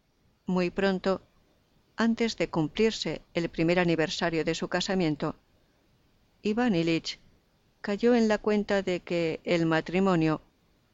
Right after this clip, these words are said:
aunque aportaba algunas comodidades a la vida, era de hecho un estado sumamente complicado y difícil, frente al cual,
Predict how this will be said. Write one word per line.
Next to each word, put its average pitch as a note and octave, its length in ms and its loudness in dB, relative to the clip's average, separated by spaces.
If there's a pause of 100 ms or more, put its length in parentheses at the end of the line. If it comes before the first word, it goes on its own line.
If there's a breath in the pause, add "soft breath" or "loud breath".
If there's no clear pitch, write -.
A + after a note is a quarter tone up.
(560)
aunque G3+ 380 0
aportaba G3+ 760 -2
algunas E3 520 0
comodidades E3+ 840 -2
a E3 60 -4
la E3+ 120 0
vida, E3+ 360 -4 (1000)
era G3+ 320 0
de G3+ 200 2
hecho F3 580 -2
un G3 220 2
estado D#3+ 680 -2 (200)
sumamente F3 880 0
complicado D#3+ 760 0
y D#3+ 80 0
difícil, D#3+ 560 -6 (1300)
frente G3+ 460 -2
al G3 140 -2
cual, A3 280 -2